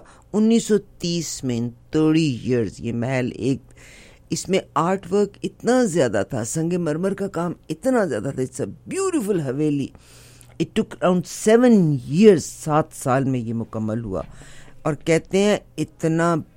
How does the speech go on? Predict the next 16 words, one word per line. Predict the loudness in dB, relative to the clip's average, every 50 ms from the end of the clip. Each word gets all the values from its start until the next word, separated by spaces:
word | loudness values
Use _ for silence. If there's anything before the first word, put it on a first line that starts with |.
| -20 -20 -20 -20 -10 _
پیسہ | 0 2 4 6 8 10
اس | 12 12 10 8
کے | 4 0
اوپر | 0 0 0
لگا۔ | 0 0 2 4 4
آپ | 4 4
خود | 4 4 2 4
امیجن | 4 4 4 2 2 0 -2 -2
کر | -4 -4
لیجئے | -4 -4 -6 -6 -4 -4 -4 -2 -2
گا | -4 -4
کہ | -4 -2 -2
ایک | 0 0 0 0 2
گھر | 4 4 4 4 2 -2 -10 -20 -20 -4 0
جہاں | 2 4 4 4
پہ | 2 2 0 0